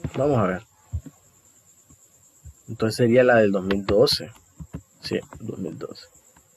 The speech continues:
Porque la del dos mil once la ganó Toy Story tres. Aquí está. Eh, estaba compitiendo con Chico y Rita,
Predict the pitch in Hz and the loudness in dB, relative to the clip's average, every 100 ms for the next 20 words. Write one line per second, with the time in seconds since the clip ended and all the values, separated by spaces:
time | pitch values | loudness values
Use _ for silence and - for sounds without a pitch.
0 | _ - 113 110 104 101 98 107 110 - | _ -12 -4 2 2 2 2 -2 -2 -4
1 | 117 143 165 - 123 107 101 98 104 117 | 2 2 2 0 2 4 2 0 0 0
2 | - _ - - _ _ _ _ _ _ | -2 _ -8 -8 _ _ _ _ _ _
3 | _ - _ _ _ _ - 104 - 110 | _ -20 _ _ _ _ -4 -4 -2 -2
4 | 104 98 101 90 - - - _ _ _ | -2 -2 -4 -4 -8 -20 -20 _ _ _
5 | _ _ - _ _ _ _ _ _ _ | _ _ -20 _ _ _ _ _ _ _
6 | _ _ _ _ _ _ _ _ _ _ | _ _ _ _ _ _ _ _ _ _
7 | _ _ _ _ 113 - - - - - | _ _ _ _ -4 -4 -10 -10 -12 -12
8 | - - - _ _ _ - - _ _ | -18 -20 -20 _ _ _ -20 -20 _ _
9 | _ _ - - _ _ _ - - - | _ _ -20 -20 _ _ _ -20 -20 -20
10 | _ - - 120 113 110 - 113 120 120 | _ -8 2 6 6 4 4 8 8 6
11 | 127 123 110 135 123 123 113 - 147 - | 2 -2 0 0 2 2 2 0 0 2
12 | 156 139 117 147 180 - 208 | 4 6 4 2 2 2 2